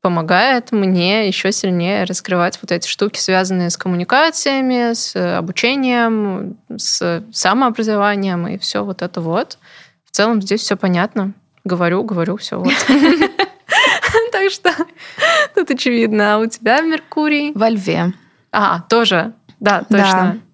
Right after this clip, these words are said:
Speaker 1: Вау.
Speaker 2: Меркурий вообще, он может, по сути, отличаться на один знак от
Speaker 1: Мгм.
Speaker 2: Солнечного, то есть
Speaker 1: Потому
Speaker 2: либо
Speaker 1: что
Speaker 2: вперёд,
Speaker 1: он
Speaker 2: либо
Speaker 1: рядом, он
Speaker 2: назад,
Speaker 1: близко
Speaker 2: да.
Speaker 1: к Солнцу, да. Мгм.
Speaker 2: А, и да, у меня Меркурий во Льве. А, честно говоря, не, не особо как-то над ним размышляла. То есть, ну, Меркурий — это то, как мы коммуницируем, да, то, как мы
Speaker 1: Мгм.
Speaker 2: подаём информацию.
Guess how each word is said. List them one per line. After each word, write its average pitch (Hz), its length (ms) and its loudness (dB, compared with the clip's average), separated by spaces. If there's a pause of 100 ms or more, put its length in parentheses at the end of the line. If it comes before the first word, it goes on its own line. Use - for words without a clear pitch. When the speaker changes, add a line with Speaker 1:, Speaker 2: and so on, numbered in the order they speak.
(240)
Speaker 1:
Вау. 269 100 0
Speaker 2:
Меркурий 311 280 2
вообще, 285 240 2
он 277 60 4
может, 240 220 0
по 226 80 0
сути, 254 200 0
отличаться 240 600 0
на 208 160 4
один 202 280 2
знак 185 340 0
от 185 100 -6
Speaker 1:
Мгм. 233 80 4
Speaker 2:
Солнечного, 208 460 4
то 226 40 2
есть 214 120 0
Speaker 1:
Потому 196 180 0
Speaker 2:
либо 208 120 4
Speaker 1:
что - 0 -
Speaker 2:
вперёд, 220 140 4
Speaker 1:
он 208 80 4
Speaker 2:
либо 196 160 2
Speaker 1:
рядом, 196 160 4
он 185 60 4
Speaker 2:
назад, 180 160 2
Speaker 1:
близко 180 220 2
Speaker 2:
да. - 80 0
Speaker 1:
к 208 60 -10
Солнцу, 202 360 -8
да. 202 320 -4
Мгм. 196 200 -2
Speaker 2:
А, 190 560 4 (100)
и 208 100 0
да, 190 220 2
у 175 40 0
меня 190 160 0
Меркурий 208 360 0
во 185 120 2
Льве. 226 360 2 (360)
А, 196 160 2
честно 262 280 2
говоря, 214 160 4
не, 208 240 2
не 208 160 2
особо 214 300 0
как-то - 280 -6
над 185 100 2
ним 185 180 2
размышляла. 185 560 0
То - 60 -6
есть, 208 120 0
ну, 196 60 2
Меркурий — 196 380 0
это - 120 -8
то, 196 160 -2
как 185 180 -6
мы 180 340 2
коммуницируем, 254 760 0
да, 202 100 -2
то, 208 100 -6
как 202 140 4
мы 190 160 2
Speaker 1:
Мгм. 175 100 2
Speaker 2:
подаём 180 560 0
информацию. 254 760 0